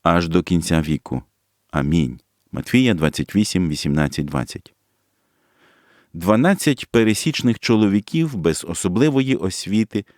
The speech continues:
фінансів та сили зуміли перевернути весь світ.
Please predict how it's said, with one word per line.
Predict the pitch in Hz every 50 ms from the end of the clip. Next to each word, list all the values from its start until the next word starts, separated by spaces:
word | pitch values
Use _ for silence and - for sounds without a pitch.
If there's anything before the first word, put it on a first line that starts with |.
| _ _ _ _ _ _ _ _ _
фінансів | - - 104 98 98 107 113 117 113 110 - 117 110 98
та | - - 90 -
сили | - - - 127 120 120 107 98
зуміли | 85 76 87 90 90 92 107 135 156 151 143 139
перевернути | 120 - - 107 98 98 92 92 92 92 98 101 95 - 92
весь | 80 80 80 80 - - _
світ. | - - - 76 71 64 _ _